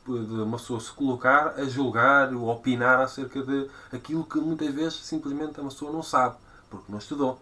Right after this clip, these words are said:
porque não investigou, porque não leu, e muitas vezes porque denegriu, só porque é diferente.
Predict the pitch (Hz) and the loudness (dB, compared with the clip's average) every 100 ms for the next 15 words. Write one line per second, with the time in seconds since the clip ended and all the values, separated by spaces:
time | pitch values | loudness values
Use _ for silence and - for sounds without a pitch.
0 | - - 95 90 139 123 117 - - - | -14 -16 -14 -8 -6 -4 -6 -8 -18 -10
1 | 117 127 107 101 - - 110 139 131 123 | -6 -4 -4 -6 -12 -4 -2 -2 -2 -2
2 | 135 - 117 - 110 147 180 175 160 147 | -6 -6 -10 -6 -4 0 2 4 4 4
3 | - - - - 127 - - 117 120 101 | -2 -18 -20 -4 -2 -2 -2 -4 -4 -4
4 | 85 | -6